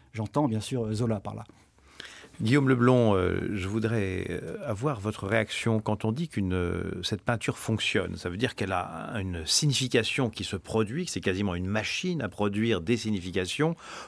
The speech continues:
Speaker 2: au-delà de sa représentation. Je crois que comprendre ça. Est-ce que dans votre travail, quand une œuvre fonctionne, qu'est-ce qu'elle amène comme sens ? Quel est le, quel, pas quel sens amène-t-elle, mais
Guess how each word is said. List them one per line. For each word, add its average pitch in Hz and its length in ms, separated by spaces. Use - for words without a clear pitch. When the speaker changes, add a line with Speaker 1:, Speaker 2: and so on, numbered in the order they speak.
Speaker 2:
au-delà 135 420
de 107 120
sa 101 160
représentation. 95 800
Je 90 100
crois 113 180
que 98 320
comprendre 101 320
ça. 107 180
Est-ce - 160
que 190 160
dans 120 140
votre 117 280
travail, 95 580
quand - 240
une 120 140
œuvre 113 280
fonctionne, 90 840
qu'est-ce - 280
qu'elle 117 200
amène 131 360
comme 92 200
sens ? - 680
Quel 147 160
est 143 80
le, 107 240
quel, 120 320
pas 104 180
quel 120 280
sens 117 260
amène-t-elle, 135 300
mais 110 120